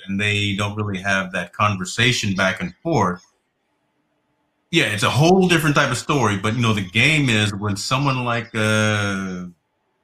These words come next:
Starbucks is looking for an influ-, I'm just using them as a,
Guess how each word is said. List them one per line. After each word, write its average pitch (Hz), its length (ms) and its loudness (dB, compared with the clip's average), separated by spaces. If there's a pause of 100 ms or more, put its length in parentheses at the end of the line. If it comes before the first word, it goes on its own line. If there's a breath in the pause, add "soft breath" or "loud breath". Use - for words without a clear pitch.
(180)
Starbucks 104 720 0 (120)
is 113 140 -4
looking 135 240 0
for 117 300 2
an 110 80 4
influ-, 107 240 0
I'm 117 140 4
just 107 200 0 (140)
using 113 280 2
them 101 160 0
as 95 80 -2
a, 98 60 -4